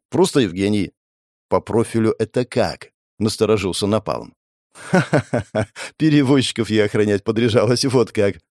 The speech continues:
рассмеялась Вероника Крылова и закатала опущенную на лицо вязаную шапочку.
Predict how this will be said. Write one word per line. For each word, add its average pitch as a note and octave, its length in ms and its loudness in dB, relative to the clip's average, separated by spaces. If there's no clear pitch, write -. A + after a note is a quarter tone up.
рассмеялась G#2+ 640 2
Вероника G2+ 420 0
Крылова D#3 500 2
и - 60 0
закатала D3 540 2
опущенную A2 540 -2
на G#2 80 0
лицо G2+ 300 -2
вязаную G#2+ 480 0
шапочку. - 640 -10